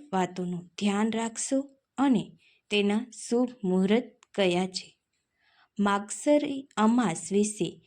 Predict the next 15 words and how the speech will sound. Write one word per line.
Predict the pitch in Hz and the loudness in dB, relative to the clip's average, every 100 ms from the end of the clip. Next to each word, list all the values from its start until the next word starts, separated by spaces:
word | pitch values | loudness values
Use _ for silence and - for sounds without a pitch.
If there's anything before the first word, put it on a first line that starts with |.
| _ _ | _ _
માન્યતાઓ | 196 202 214 226 269 277 277 277 - | -2 2 4 4 2 2 0 0 -2
અનુસાર | 208 208 262 - 180 156 160 _ _ _ _ _ _ _ _ 220 | 2 2 2 -2 -4 -4 -10 _ _ _ _ _ _ _ _ -2
બ્રહ્મ | 220 240 277 302 311 | 2 6 6 6 6
મુહૂર્તમાં, | 269 220 202 190 202 233 240 - - _ _ _ _ - | 4 4 2 0 2 2 2 -4 -12 _ _ _ _ -2
એટલે | 247 269 262 196 | 0 2 2 0
કે | - 180 175 _ - | -2 -8 -10 _ -14
સવારે | - - - 220 226 262 220 180 - _ _ _ _ _ | -10 -6 0 2 4 2 2 -2 -6 _ _ _ _ _
સૂર્ય | - - 269 285 294 294 | -10 2 4 4 4 6
નીકળે | 254 226 233 202 175 - _ _ _ - | 4 4 2 2 0 -6 _ _ _ 0
તે | 226 | 2
પહેલાં | 233 226 214 214 240 180 - _ _ _ _ _ _ | 2 0 0 2 0 -2 -6 _ _ _ _ _ _
સ્નાન | - - 226 214 220 220 | -6 0 2 2 2 -2
સૌથી | - - 240 247 254 311 302 | -6 0 2 2 0 0 0
સારું | - 208 185 214 | 0 -2 0 0
સ્નાન | 214 - 190 185 | -2 -2 -2 0